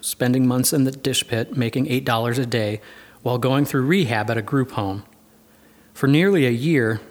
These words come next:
he ran the cleaning crew until he finally got a chance to wear a secondhand suit and work in the front of the house helping clear tables. He had spent time in prison, and the experience had literally left its mark on his body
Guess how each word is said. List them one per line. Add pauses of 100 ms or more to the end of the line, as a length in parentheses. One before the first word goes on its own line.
he
ran
the
cleaning
crew
until
he
finally
got
a
chance
to
wear
a
secondhand
suit (420)
and
work
in
the
front
of
the
house
helping
clear
tables. (600)
He
had
spent
time
in
prison, (180)
and
the
experience
had
literally
left
its
mark
on
his
body